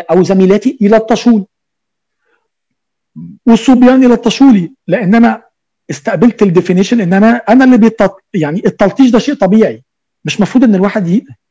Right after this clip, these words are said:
يرفضه. أمي بتلطش لي وأبويا بيلطش لي مثلا يعني، فاتجوزت واحدة فبدأت هي كمان تلطش لي، فأنا شايف إن التلطيش ده شيء طبيعي، لأنه أنا تقديري لقيمة ذاتي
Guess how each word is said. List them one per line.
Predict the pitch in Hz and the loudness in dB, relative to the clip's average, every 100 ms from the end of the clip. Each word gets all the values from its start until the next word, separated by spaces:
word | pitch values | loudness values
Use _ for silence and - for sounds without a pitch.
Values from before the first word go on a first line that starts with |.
| _ | _
يرفضه. | 175 - 220 170 175 | -6 -2 0 0 0
أمي | 247 247 226 | 2 2 2
بتلطش | 247 240 233 269 254 208 | 0 -2 -2 -4 -4 -4
لي | 185 | -2
وأبويا | 180 180 196 | 2 2 2
بيلطش | 208 220 220 240 - | 0 -4 -6 -8 -10
لي | 190 285 | -14 -12
مثلا | 269 196 | -10 -8
يعني، | 190 170 _ _ _ _ _ _ _ _ _ _ _ | -10 -12 _ _ _ _ _ _ _ _ _ _ _
فاتجوزت | 262 214 262 269 254 | -2 0 2 2 2
واحدة | 240 233 233 | 0 0 -4
فبدأت | 226 208 233 196 | 0 0 0 -2
هي | 220 | -4
كمان | 240 180 196 | -4 -6 -4
تلطش | 254 247 247 247 - | -2 -2 -2 -6 -8
لي، | 180 _ _ _ _ _ _ _ _ _ _ _ _ _ _ _ _ | -12 _ _ _ _ _ _ _ _ _ _ _ _ _ _ _ _
فأنا | 247 262 | -4 -2
شايف | - - - | -2 -4 -2
إن | 240 | -2
التلطيش | - 170 - 170 | -4 -8 -10 -10
ده | 160 | -8
شيء | 196 | -6
طبيعي، | 220 247 262 147 - _ _ _ _ _ _ _ _ _ _ _ _ _ _ _ _ _ | -4 -2 -2 -4 -16 _ _ _ _ _ _ _ _ _ _ _ _ _ _ _ _ _
لأنه | 175 202 202 | -8 -4 -2
أنا | 269 294 285 _ _ _ _ | -2 -4 -10 _ _ _ _
تقديري | - 208 208 196 285 262 233 | -8 -6 -2 2 2 4 2
لقيمة | 214 - 277 254 | 0 -2 -2 -2
ذاتي | 165 190 226 220 254 254 | -2 -2 -2 0 0 -2